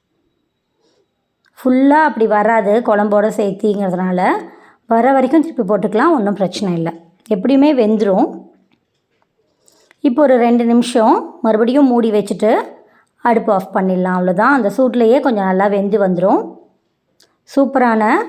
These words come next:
டொமேட்டோ எக் டோஸ்ட் ரெடி.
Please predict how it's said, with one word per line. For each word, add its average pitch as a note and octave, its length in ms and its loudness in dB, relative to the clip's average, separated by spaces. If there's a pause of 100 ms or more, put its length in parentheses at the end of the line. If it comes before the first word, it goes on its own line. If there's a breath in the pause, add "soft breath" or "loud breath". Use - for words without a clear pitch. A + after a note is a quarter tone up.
(1900)
டொமேட்டோ A3+ 640 0 (440)
எக் A3 340 -4
டோஸ்ட் B3 360 0
ரெடி. G#3 640 -4